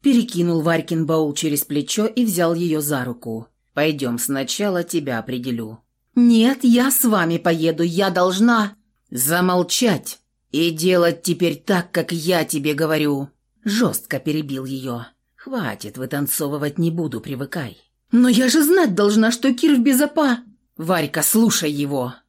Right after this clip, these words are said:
Неожиданно встал на мою сторону дрищ. "Нормально всё со мной будет". "Кир!" Она всхлипнула и потянулась его обнять. Но козлёныш отступил, отворачиваясь.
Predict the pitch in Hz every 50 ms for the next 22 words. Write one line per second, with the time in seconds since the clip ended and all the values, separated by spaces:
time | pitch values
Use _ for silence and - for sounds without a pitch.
0 | _ _ _ _ - 135 147 175 226 277 285 226 175 170 156 147 165 165 165 165
1 | 170 170 - - - - 214 214 214 214 220 214 208 202 214 - - - 165 147
2 | 147 147 156 151 147 165 156 127 101 - - - - - _ _ _ - 214 214
3 | 214 214 220 220 220 220 220 196 165 156 151 139 143 147 - - - 190 185 -
4 | 165 160 170 175 175 160 151 156 147 135 117 127 127 - _ - - _ _ _
5 | _ _ - - 466 427 339 294 247 214 208 226 247 - - - _ _ _ -
6 | - 151 156 185 240 285 311 294 - - - 220 208 214 233 247 240 - 247 254
7 | 247 247 247 240 262 240 247 262 254 - 240 208 196 190 190 190 - - 190 165
8 | 165 175 180 175 160 156 147 135 123 113 107 - - - - _ _ _ _ _
9 | - 117 131 151 196 269 285 - - 269 240 202 208 202 226 226 220 202 185 -
10 | - 180 180 - - - - 202 196 - - 160 156 156 156 - 160 160 165 170
11 | 175 165 135 123 120 - - 120 107 104 95 90 - - - -